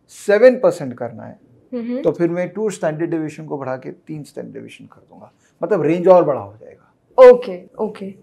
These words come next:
Speaker 2: got it।
Speaker 1: ठीक है?
Speaker 2: Got it।
Speaker 1: एक बहुत, अ, सरल कॉन्सेप्ट है स्टैटिस्टिक्स का, is the test, is the confidence level test।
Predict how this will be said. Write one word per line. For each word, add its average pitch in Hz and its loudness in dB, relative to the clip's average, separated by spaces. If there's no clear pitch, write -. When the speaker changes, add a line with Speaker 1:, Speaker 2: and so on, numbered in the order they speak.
Speaker 2:
got 202 4
it। 175 -6
Speaker 1:
ठीक 311 -6
है? 139 -4
Speaker 2:
Got 196 2
it। - -6
Speaker 1:
एक 226 -2
बहुत, 285 6
अ, 151 -2
सरल 240 4
कॉन्सेप्ट 160 -4
है 127 -8
स्टैटिस्टिक्स - -18
का, - -20
is 127 -10
the 247 -10
test, 165 -6
is 143 -12
the 147 -4
confidence 151 -6
level 120 -10
test। - -20